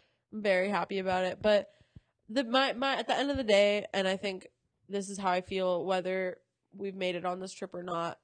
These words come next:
you know, this can go to, to talk about that chain and that cycle. Like, this goes out to our customers who support us to be able to do things like this. Like,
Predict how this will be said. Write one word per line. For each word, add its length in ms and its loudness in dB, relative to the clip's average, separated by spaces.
you 120 -8
know, 300 -6
this 200 -4
can 180 -6
go 340 0
to, 220 -2
to 300 -4
talk 320 2
about 320 2
that 320 -2
chain 480 -4
and 160 -8
that 260 -6
cycle. 540 -4
Like, 280 -8
this 160 -10
goes 220 -4
out 200 -2
to 160 -8
our 200 -4
customers 680 -10
who 140 -8
support 480 -6
us 260 -2
to 100 -10
be 180 -2
able 280 -4
to 160 -10
do 300 -8
things 340 -6
like 280 -8
this. 360 -6
Like, 240 -6